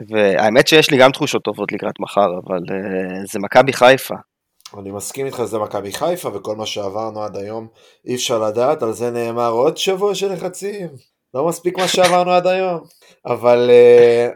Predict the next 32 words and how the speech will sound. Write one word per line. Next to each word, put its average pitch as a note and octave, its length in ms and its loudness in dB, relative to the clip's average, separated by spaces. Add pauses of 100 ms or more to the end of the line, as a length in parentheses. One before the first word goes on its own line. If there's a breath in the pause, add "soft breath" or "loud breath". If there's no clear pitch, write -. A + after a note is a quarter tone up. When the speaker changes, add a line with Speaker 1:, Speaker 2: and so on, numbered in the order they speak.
Speaker 2:
אבל A#2 220 -2
בכל D#3 420 4
זאת, D#3+ 220 2
אתה A#2+ 80 -2
יודע, C3+ 720 2
בחייאת, B2+ 420 0
נתניה C3+ 440 -4
עם A#2 140 -6
הגמר A#2 280 -2
גביע, A#2 460 -2 (600)
באמת A#2 320 -6
שזה A#2+ 260 -8 (180)
לא B2 220 2
מעניין B2+ 300 0
אותם, A#2 360 -4 (120)
כאילו, G#2+ 160 -12
עם G#2+ 80 -12
כל A#2 160 -4
הכבוד, A2+ 420 -6
אני G2+ 220 -10 (160)
מכ-, - 280 -18 (100)
אני G#2+ 140 -12 (380)
פוגש D#3 420 0
אוהדים C#3+ 260 0
שלהם B2+ 260 -6
כל B2 200 -8
יום, B2 180 -8 (400 soft breath)
המשחק B2 320 -6
הזה B2 160 -2
לא A#2 200 2
מעניין B2+ 260 -6
אותם, B2+ 260 -6